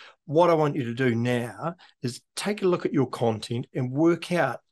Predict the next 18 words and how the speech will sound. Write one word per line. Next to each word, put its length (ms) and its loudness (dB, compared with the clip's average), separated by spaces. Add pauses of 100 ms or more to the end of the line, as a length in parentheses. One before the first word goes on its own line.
is 180 2
there 160 0
other 180 0
platforms 600 -2
that 220 -2
you 260 -4
could 300 -4
repurpose 1200 -4
it 300 -4 (560)
and 300 0 (180)
to 180 -6
target 600 0
different 320 -2
audiences? 680 -4
So 200 0
have 200 0
a 40 2
look. 280 0